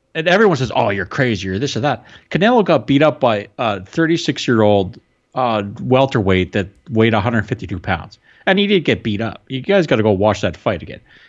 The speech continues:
He was backing Canelo up at the corners. And, <laughs> and Floyd, this, the supposedly brittle hand Floyd that's never knocked anyone out, he's pushing, "Ah, the weight train.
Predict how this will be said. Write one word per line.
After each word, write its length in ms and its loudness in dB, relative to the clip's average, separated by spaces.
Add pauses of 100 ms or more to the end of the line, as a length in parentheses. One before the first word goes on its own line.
(140)
He 100 0
was 120 4
backing 380 -2
Canelo 420 -2
up 140 -4
at 80 -14
the 60 -16
corners. 500 -12 (400)
And, 100 -2
<laughs> 160 -4
and 280 2
Floyd, 320 4
this, 200 -6 (220)
the 80 2
supposedly 540 2
brittle 400 0
hand 320 0
Floyd 320 0
that's 160 -6
never 180 2
knocked 300 -2
anyone 260 -2
out, 160 -4 (240)
he's 140 -4
pushing, 420 0
"Ah, 380 -6
the 80 -12
weight 260 2
train. 320 -6